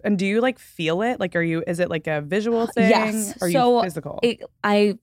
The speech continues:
Speaker 2: give the That's So Raven example
Speaker 1: Mm-hmm.
Speaker 2: because I will be in the shower a lot, shower
Speaker 1: Mm-hmm.
Speaker 2: thoughts,
Speaker 1: <laughs>
Speaker 2: on a walk. And I'll be thinking about a brand and it'll just come to me and I'll kind of, like, see it like a vision in my head.
Speaker 1: Yeah.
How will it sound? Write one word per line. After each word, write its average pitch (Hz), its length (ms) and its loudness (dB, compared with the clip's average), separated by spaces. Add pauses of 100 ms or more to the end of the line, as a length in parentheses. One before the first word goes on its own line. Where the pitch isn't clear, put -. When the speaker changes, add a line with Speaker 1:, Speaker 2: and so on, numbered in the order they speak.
(120)
Speaker 2:
give 202 120 2
the 202 100 2
That's 175 260 -2
So 196 100 2
Raven 180 340 0
example 185 460 -2
Speaker 1:
Mm-hmm. 196 100 2
Speaker 2:
because 180 540 -2 (100)
I 180 260 2
will 175 560 2
be 180 460 -2
in 185 80 0
the 175 80 0
shower 190 760 0
a - 80 -4
lot, 175 460 0
shower 202 220 2
Speaker 1:
Mm-hmm. 185 100 -2
Speaker 2:
thoughts, 165 400 -2
Speaker 1:
<laughs> - 40 -12
Speaker 2:
on 185 140 -4
a 185 60 0
walk. 175 460 0 (400)
And 175 640 2
I'll 185 80 0
be 185 80 2
thinking 185 320 -2
about 175 160 2
a 165 60 0
brand 175 360 -2
and 170 120 0
it'll 165 100 -2
just - 240 -14
come 180 300 -6
to - 160 -10
me 226 260 -2
and 185 80 -2
I'll 170 100 0
kind 180 220 -4
of, 180 80 -4
like, 165 160 -2
see 202 240 -4
it - 100 0
like 170 140 -4
a 170 60 -2
vision 170 320 -2
in 165 100 -4
my 170 120 -4
head. 165 360 0
Speaker 1:
Yeah. - 220 0